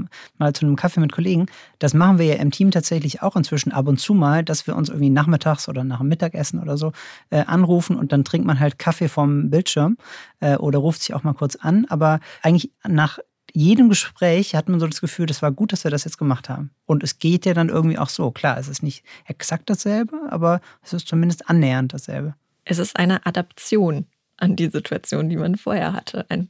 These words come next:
Speaker 2: ein Versuch der Annäherung, aber eben doch etwas anderes. Damit kommen wir auch schon zur letzten Frage, der sechsten Frage, die man sich stellen kann. Was ist das beste Szenario?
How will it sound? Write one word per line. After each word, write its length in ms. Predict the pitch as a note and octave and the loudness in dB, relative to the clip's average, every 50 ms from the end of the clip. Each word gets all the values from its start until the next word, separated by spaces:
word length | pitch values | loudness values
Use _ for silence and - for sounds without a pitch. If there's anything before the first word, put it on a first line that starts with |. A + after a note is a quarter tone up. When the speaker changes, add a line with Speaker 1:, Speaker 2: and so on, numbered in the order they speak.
| _ _ | _ _
Speaker 2:
ein 140 | - D#3+ D#3+ | -6 -6 -6
Versuch 300 | - - E3+ D#3+ F#3+ A#3+ - | -4 -4 0 0 0 0 0
der 160 | - - - | -2 -2 0
Annäherung, 420 | E3 G3 G#3+ A3 G#3+ G#3+ G#3 G#3 | 2 4 4 4 4 2 0 0
aber 220 | - - F3 F3+ - | 0 -2 -6 -4 -4
eben 180 | E3+ E3+ D#3+ | -4 -4 -2
doch 160 | - F3+ F#3+ | -4 -4 -4
etwas 320 | G#3 G3+ - G3+ G3 - _ | -4 -6 -6 -8 -8 -6 _
anderes. 520 | - F#3 F3+ - - - F3 F3+ - - _ - - - - - - - - - - - - - _ _ _ | -8 -8 -8 -10 -10 -10 -12 -12 -12 -16 _ -18 -18 -16 -16 -16 -16 -16 -18 -20 -20 -20 -20 -20 _ _ _
Damit 240 | - G3 G#3+ A3+ A3 | 2 4 4 4 2
kommen 180 | - - A3 A3 | 2 4 6 6
wir 120 | G#3 G3+ | 6 4
auch 40 | G3 | 4
schon 180 | - G#3+ F#3 F3+ | 4 2 2 2
zur 120 | - F3+ | 2 0
letzten 480 | F3 G3 A3+ - - - _ - F3 E3+ | 2 2 0 -2 -6 -4 _ 0 0 0
Frage, 420 | - - F3 E3 D#3 D#3 E3+ F3 | 0 -2 0 0 0 0 0 0
der 320 | F#3+ - - G#2+ A2+ - _ | 0 0 0 0 -4 -6 _
sechsten 420 | - D3+ - - - - - G#3 G3+ | -4 -2 -2 -2 -2 -2 -2 -2 -2
Frage, 340 | - - F#3+ F3+ E3+ F3 | -2 -2 -2 0 0 0
die 80 | E3+ F#3+ | -2 -2
man 160 | D#3+ D#3+ D#3 | -2 -2 -2
sich 160 | D#3 - - | -2 -2 -4
stellen 320 | - - E3 D#3+ E3 - - | -2 -2 -2 -2 -2 -4 -6
kann. 380 | - - - D#3+ F3 A3+ B3+ _ _ _ _ _ _ | -6 -6 -4 0 -2 -2 -2 _ _ _ _ _ _
Was 380 | _ D#3 D#3+ F#3+ C#4 - - - | _ -2 0 0 0 -2 -4 -8
ist 220 | - - G#3 - | -6 -6 -4 -4
das 100 | G3 F3+ | -4 -6
beste 720 | - _ _ - B3+ - - - - A3+ A3 G#3+ G#3 G#3 _ - | -6 _ _ -4 -4 -4 -6 -6 -2 0 0 0 -2 -2 _ -10
Szenario? 800 | - - G#3+ F#3 F3 E3+ F3+ F#3 F3 E3 D3 C#3+ - G3 F#3+ | -4 0 0 2 2 2 2 0 0 -2 -2 -2 -4 -4 -6